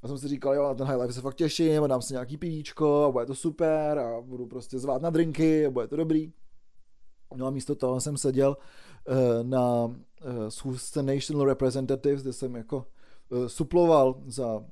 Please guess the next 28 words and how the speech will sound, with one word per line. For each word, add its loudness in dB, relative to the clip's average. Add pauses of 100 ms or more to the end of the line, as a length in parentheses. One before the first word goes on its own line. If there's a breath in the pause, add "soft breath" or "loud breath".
tu, -8
eh, -10
naší -10
jako -4
vedoucí, 0
takže 0 (500 soft breath)
najednou -4
tam -6
všichni -10
už -6
byli 0
takový -2
jako -2
dost -4
nervózní -4
a -6
říkali, -8
„Jo, -6
my -12
bychom -16
chtěli -10
na -8
ten -10
koncert,“ -8
jako -10
prostě, -6 (180)
jo, -2
jako -6